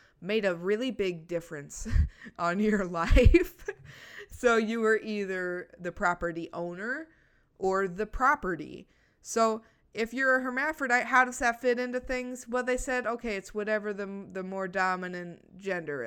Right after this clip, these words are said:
is. So if you're, uh, a hermaphrodite who expresses predominantly as male, I'm not sure what that expression, I don't know what the fine print on that is.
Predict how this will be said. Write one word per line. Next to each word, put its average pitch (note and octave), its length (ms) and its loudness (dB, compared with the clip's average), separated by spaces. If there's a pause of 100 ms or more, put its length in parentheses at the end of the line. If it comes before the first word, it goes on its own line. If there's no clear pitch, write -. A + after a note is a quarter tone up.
is. - 260 -20 (1400)
So E3+ 300 -4
if E3+ 220 -2
you're, F#3+ 480 -2 (640)
uh, E3+ 400 -2
a F3+ 100 -10
hermaphrodite F#3 680 -6 (680)
who F#3+ 120 -8
expresses F3+ 580 -6
predominantly F3 800 -4
as E3 200 -8
male, E3+ 480 -8
I'm F#3 180 -2
not A3+ 200 -2
sure B3 280 -2
what A#3 240 -4
that A3 180 0
expression, G#3+ 840 -4 (200)
I G3 80 -8
don't A3 140 -4
know A3+ 80 -2
what A3+ 220 0
the G#3+ 80 -6
fine A3 360 -2
print A3+ 380 -4
on E3+ 140 -8
that D3+ 240 -4
is. - 440 -12